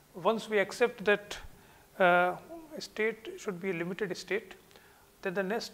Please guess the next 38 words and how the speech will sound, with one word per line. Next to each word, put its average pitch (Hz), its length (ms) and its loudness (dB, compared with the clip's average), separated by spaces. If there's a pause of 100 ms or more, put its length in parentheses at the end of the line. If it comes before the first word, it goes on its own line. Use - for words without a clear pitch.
(140)
next 214 320 -6
question 202 280 -8
arises 180 440 -4
that 175 220 -8
how 226 440 -2
to 220 240 -6 (520)
proceed 202 560 0 (800)
to 185 340 -2 (460)
have 208 320 4
such - 260 -8
a 190 40 -4
limitation 175 500 -6
on 170 160 -10
the 170 100 -4
state. - 360 -16 (640)
And 196 140 0
in 185 80 -2
this 240 160 -6
chapter, 214 440 -2 (120)
I 190 80 -4
have 185 140 -2
dealt 190 260 -4
with 196 160 -6
the 196 100 -6
procedure 185 500 -8 (600)
which 185 180 -8
I 180 100 -2
believe 196 300 -4
is 190 120 -6
the - 140 -8
democratic 165 480 -6
procedure. 151 360 -12 (800)
Only 196 280 2
through 208 180 -6
democracy, 185 640 -4 (600)
uh, 180 180 0
we 175 80 -4
can 180 280 -6